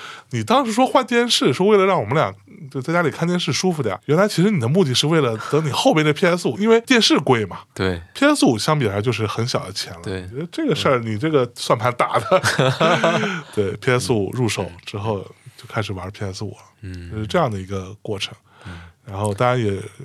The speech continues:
Speaker 1: 也买了那个什么P S五的会员。
Speaker 2: 嗯。
Speaker 1: 那时候只有一种会员。
Speaker 2: 嗯。
Speaker 1: 那时候P S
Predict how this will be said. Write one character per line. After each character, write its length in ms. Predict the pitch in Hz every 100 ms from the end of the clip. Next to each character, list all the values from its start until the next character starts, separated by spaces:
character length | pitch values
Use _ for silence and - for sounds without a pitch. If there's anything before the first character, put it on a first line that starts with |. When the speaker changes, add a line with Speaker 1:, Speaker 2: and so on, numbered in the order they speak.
| 131 110
Speaker 1:
也 120 | 104
买 240 | 110 92 82
了 220 | 90 92 98
那 120 | 101
个 120 | 95 95
什 160 | -
么 120 | 87 90 92 - _
P 140 | 120
S 180 | 107 107
五 20 |
的 60 | 101
会 220 | 101 123
员。 120 | 95 92 - -
Speaker 2:
嗯。 160 | 104 90
Speaker 1:
那 80 | 160
时 160 | 143
候 140 | 117 123
只 140 | -
有 100 | 113
一 100 | 139
种 140 | - 82
会 160 | - 92
员。 80 | - - _
Speaker 2:
嗯。 420 | 101 92 90 95 92
Speaker 1:
那 80 | 147
时 120 | 156
候 80 | 156
P 180 | 151 185
S 340 | 165 170 180